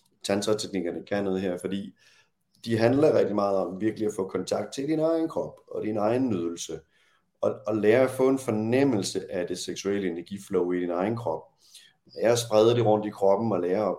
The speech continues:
at, at, at mestre det på den måde, ikke? Virkelig ved at være i din egen nydelse, være i kontakt med den. Og jo mere du lærer at være det med dig selv,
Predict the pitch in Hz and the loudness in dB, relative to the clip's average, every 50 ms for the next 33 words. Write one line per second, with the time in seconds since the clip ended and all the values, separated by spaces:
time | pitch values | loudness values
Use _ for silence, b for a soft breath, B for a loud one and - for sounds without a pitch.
0 | - - - - _ - - - - - - 95 92 95 107 110 113 - - 123 | -8 -14 -18 -18 _ -12 -12 -12 -10 -10 -8 -6 -4 -2 -2 -2 -2 -2 -6 -6
1 | 104 101 - 92 87 85 85 90 87 82 85 87 101 117 123 120 _ b b b | -6 -6 -6 -6 -8 -8 -8 -8 -8 -8 -6 -6 -6 -8 -10 -12 _ b b b
2 | b b b b b b _ _ _ - _ _ _ - 143 151 151 151 151 131 | b b b b b b _ _ _ -20 _ _ _ -2 0 0 2 2 2 4
3 | 131 135 131 110 107 104 110 123 135 143 165 175 - - - 285 285 247 117 110 | 6 6 6 8 8 8 8 8 8 6 2 0 0 0 0 0 0 -2 -2 -4
4 | 107 107 117 107 98 90 - - 117 117 127 127 127 - - 127 107 107 - - | -4 -4 -6 -6 -6 -6 -6 -6 -6 -4 -4 -6 -6 -6 -8 -8 -6 -6 -8 -10
5 | - _ _ _ _ _ _ _ _ _ _ _ _ - - 131 135 131 131 131 | -18 _ _ _ _ _ _ _ _ _ _ _ _ -2 0 2 4 4 4 6
6 | 151 185 190 165 139 123 123 127 143 139 117 101 95 104 110 127 143 143 123 123 | 6 6 6 6 4 4 6 6 6 6 4 2 4 6 6 6 6 4 4 2
7 | 135 139 127 85 80 - - - 147 143 | 0 0 -2 -2 -4 -4 -2 -2 -2 -2